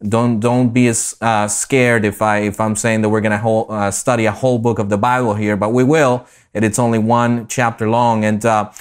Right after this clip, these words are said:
it is not a very com-, common book that you would see quoted, or a lot of people, you wouldn't see a lot of scriptures that people are quoting around with the book of Philemon. But nevertheless, it is a very deep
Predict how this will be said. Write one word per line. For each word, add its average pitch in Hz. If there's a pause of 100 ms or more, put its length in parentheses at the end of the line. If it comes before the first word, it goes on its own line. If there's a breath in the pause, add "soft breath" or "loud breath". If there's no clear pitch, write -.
(120 loud breath)
it 139
is 139
not 180
a 160
very 156
com-, 143
common 156
book 151
that 139
you 135
would 131
see 135
quoted, 165
or 101
a 104
lot 123
of 117
people, 131
you 123
wouldn't 123
see 127
a 117
lot 117
of 107
scriptures 135
that 107
people 120
are 113
quoting 123
around 120 (280 soft breath)
with 123
the 117
book 120
of 117
Philemon. 117
But 113
nevertheless, 127
it 120
is 110
a 107
very 123
deep 123